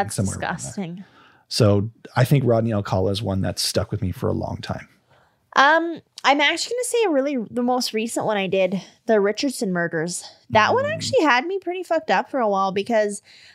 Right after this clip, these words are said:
Speaker 1: I think, um, I dove into that case extremely deeply, like, read the book. It was just, like, top of mind kind of all the time for, like, two weeks, pretty much. And, uh, it was,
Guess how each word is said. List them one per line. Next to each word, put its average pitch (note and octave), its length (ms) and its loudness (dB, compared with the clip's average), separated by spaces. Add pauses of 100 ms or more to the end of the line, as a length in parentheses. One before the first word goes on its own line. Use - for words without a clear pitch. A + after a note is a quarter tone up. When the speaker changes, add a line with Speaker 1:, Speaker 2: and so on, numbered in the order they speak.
Speaker 1:
I A#3+ 140 4
think, B3+ 300 -4 (760)
um, A3 420 2
I G#3 120 4
dove G#3+ 400 0
into G3+ 240 -6
that G#3 180 -2
case G3+ 300 -6 (100)
extremely G#3 920 -4
deeply, A#3+ 560 -2 (560)
like, G3+ 180 4
read F#3+ 240 2
the F#3 60 -4
book. C#4 500 2
It G#3+ 80 2
was G#3 180 2
just, F#3 160 -6
like, E3+ 300 0 (320)
top G#3 260 4
of G#3 80 0
mind A#3 300 0
kind G#3 200 -4
of F3 80 -4
all F#3+ 140 0
the G3 80 -8
time A#3+ 380 -2
for, G3+ 100 -2
like, - 180 -4
two A3 200 -2
weeks, F#3+ 500 -4
pretty C4 240 -4
much. D#4 320 -2 (1400)
And, A3+ 380 4
uh, A#3 340 4
it A#3+ 80 6
was, B3 420 2